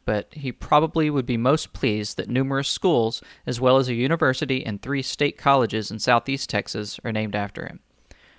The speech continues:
Perhaps his greatest honor is in the motto of the University of Texas, Disciplina Praesidium Civitate. This motto is taken from one of his messages to the Texas Congress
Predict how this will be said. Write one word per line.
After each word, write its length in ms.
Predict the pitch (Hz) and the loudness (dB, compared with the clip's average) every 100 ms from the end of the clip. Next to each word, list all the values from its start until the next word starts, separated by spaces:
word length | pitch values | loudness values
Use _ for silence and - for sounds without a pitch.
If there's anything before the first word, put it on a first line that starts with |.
| _ - | _ -4
Perhaps 380 | 143 165 - - | 2 4 2 -2
his 160 | 143 | -2
greatest 400 | - 151 156 - | 2 2 2 4
honor 320 | 120 104 101 | 4 4 0
is 180 | 107 107 | -2 -2
in 80 | 117 | 0
the 80 | 107 | 2
motto 400 | 113 131 135 139 | 4 6 4 0
of 140 | 107 | -2
the 80 | 113 | 0
University 640 | 110 120 131 123 - 127 | 0 0 2 0 -2 -4
of 100 | 120 | -2
Texas, 560 | - 107 - - - - _ _ - _ _ _ | 0 -2 -4 -12 -12 -12 _ _ -20 _ _ _
Disciplina 800 | - - 120 - 160 175 175 165 - - | -10 -8 -6 -2 0 2 0 -2 -8 -6
Praesidium 840 | 120 104 - 151 143 139 135 135 135 _ _ _ _ | -4 -2 -2 -2 2 0 0 -6 -12 _ _ _ _
Civitate. 760 | - 139 123 123 113 104 - - _ _ _ _ _ _ _ _ _ | -6 -2 -2 0 2 2 -2 -14 _ _ _ _ _ _ _ _ _
This 180 | - 170 | 0 4
motto 280 | 151 143 139 | 6 6 4
is 120 | 127 | 0
taken 380 | - 196 123 107 | 0 0 0 -2
from 220 | - 120 | -4 -2
one 100 | 123 | 0
of 120 | 123 | 0
his 200 | 123 139 | -2 -2
messages 500 | 143 143 110 110 104 - | 0 0 -2 -4 -4 -6
to 100 | 110 | -6
the 80 | |
Texas 360 | - 143 - - | -2 -2 -2 -8
Congress 600 | - 151 107 104 - | -2 0 0 -6 -8